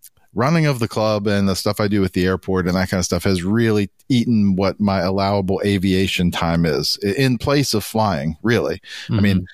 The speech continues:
Speaker 1: I've flown two months and, or two hours in the last three months, maybe.
Speaker 2: Mm.
Speaker 1: So, like, it's, it's minimal. Um, I still love it. I'm not like, I c-, you know, I'm, it's not like I don't want to do that more, but it's just, I've had to take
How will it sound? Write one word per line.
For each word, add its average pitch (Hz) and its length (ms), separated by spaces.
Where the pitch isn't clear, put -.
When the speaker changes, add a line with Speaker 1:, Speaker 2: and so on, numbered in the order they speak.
Speaker 1:
I've 95 80
flown 104 300
two 120 200
months 107 300
and, 92 240
or 101 140
two 120 200
hours 101 300
in 98 80
the 92 100
last 95 540
three 101 240
months, 104 400
maybe. 127 400
Speaker 2:
Mm. 104 340
Speaker 1:
So, 110 220
like, 101 260
it's, 101 220
it's - 320
minimal. 101 580
Um, 98 220
I 104 100
still 147 220
love 123 240
it. 98 160
I'm 104 140
not 110 220
like, 104 280
I 113 100
c-, - 140
you 123 80
know, 98 60
I'm, 98 180
it's 110 200
not 110 180
like 113 180
I 95 80
don't 101 240
want 101 200
to 95 60
do 104 160
that 87 180
more, 85 200
but 90 160
it's 90 160
just, 95 240
I've 90 140
had 92 160
to 87 80
take 95 240